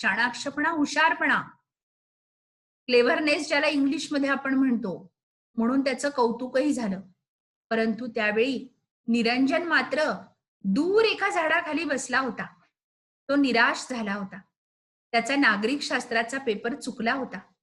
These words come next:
तो नापास होणार होता. त्याला गुरुजींकडून मिळणाऱ्या सगळ्या सवलती रद्द होणार होत्या. निरंजनच्या जवळ येऊन वार्ताहरांनी, वार्ताहर,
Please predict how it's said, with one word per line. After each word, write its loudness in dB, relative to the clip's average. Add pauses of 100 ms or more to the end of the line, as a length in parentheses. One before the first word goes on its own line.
(460)
तो -4
नापास 2
होणार 2
होता. -4 (800)
त्याला 2
गुरुजींकडून 0
मिळणाऱ्या 0 (160)
सगळ्या 0
सवलती -2
रद्द 0
होणार 0
होत्या. -10 (840)
निरंजनच्या 0
जवळ -2
येऊन 0
वार्ताहरांनी, 0 (140)
वार्ताहर, -4